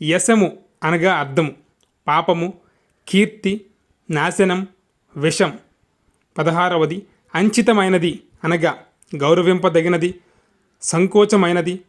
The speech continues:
ఆలోచింపదగినది, చూడదగ్గది. నెక్స్ట్ బిట్ పదిహేడవది, నిశ, యామిని దేని పర్యాయ పదాలు? రాత్రి, ఇల, దళము, వర్ణము. పద్దెనిమిదవది,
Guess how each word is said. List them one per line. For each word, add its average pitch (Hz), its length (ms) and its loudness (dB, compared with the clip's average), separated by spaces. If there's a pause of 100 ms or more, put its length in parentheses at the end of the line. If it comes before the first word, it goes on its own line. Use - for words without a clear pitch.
(320)
ఆలోచింపదగినది, 175 1040 0 (500)
చూడదగ్గది. 160 680 0 (920)
నెక్స్ట్ 151 260 -6
బిట్ 190 200 -2 (360)
పదిహేడవది, 170 680 -2 (1500)
నిశ, 156 280 0 (520)
యామిని 165 540 -2 (160)
దేని 175 260 2
పర్యాయ 170 400 0
పదాలు? 143 420 -4 (460)
రాత్రి, 156 560 -2 (540)
ఇల, 170 360 -2 (520)
దళము, 190 600 0 (380)
వర్ణము. 151 480 0 (580)
పద్దెనిమిదవది, 160 680 0